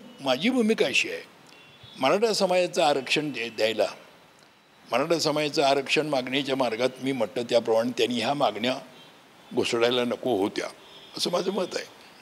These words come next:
कारण तुम्ही आरक्षणाची मागणी करा ना. तुम्हाला ती कोपर्डीच्या घटनेचा तुम्हाला उल्लेख करता येतो, मग बाकीच्या घटनेचा उल्लेखही तुम्ही करीत नाही. त्यामुळे माझं म्हणणं आहे की ज्या समाजाचे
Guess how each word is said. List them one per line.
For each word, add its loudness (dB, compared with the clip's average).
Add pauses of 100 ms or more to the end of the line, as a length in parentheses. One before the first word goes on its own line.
(260)
कारण 0
तुम्ही -2 (440)
आरक्षणाची 2
मागणी 0
करा 0
ना. -8 (880)
तुम्हाला 4
ती 0 (420)
कोपर्डीच्या 2
घटनेचा 2 (460)
तुम्हाला 2
उल्लेख 2
करता -2
येतो, -4
मग 0
बाकीच्या 0
घटनेचा 0
उल्लेखही 2
तुम्ही -4
करीत -2 (100)
नाही. -2
त्यामुळे 2
माझं -2
म्हणणं -2
आहे 0 (640)
की -4
ज्या 0
समाजाचे 0